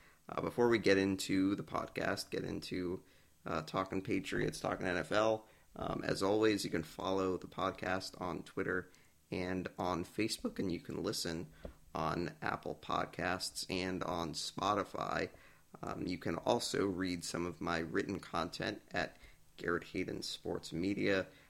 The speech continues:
I wrote an article yesterday, or was it yesterday? No, it was two days ago, on, uh,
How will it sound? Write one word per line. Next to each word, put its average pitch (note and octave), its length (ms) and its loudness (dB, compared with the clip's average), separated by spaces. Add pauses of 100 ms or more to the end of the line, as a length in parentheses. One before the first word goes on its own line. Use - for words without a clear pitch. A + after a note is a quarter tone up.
(160)
I D2+ 60 -2 (120)
wrote D#2+ 360 0
an D#2 140 -4 (100)
article E2 720 0
yesterday, F2 960 -2 (1040)
or D#2+ 80 -8
was G2+ 160 -6
it - 60 -8
yesterday? - 420 -8
No, E2+ 60 -2
it - 60 0
was - 120 -6
two A2+ 200 0
days - 260 2
ago, D2 280 2 (440)
on, E2 300 0
uh, - 220 0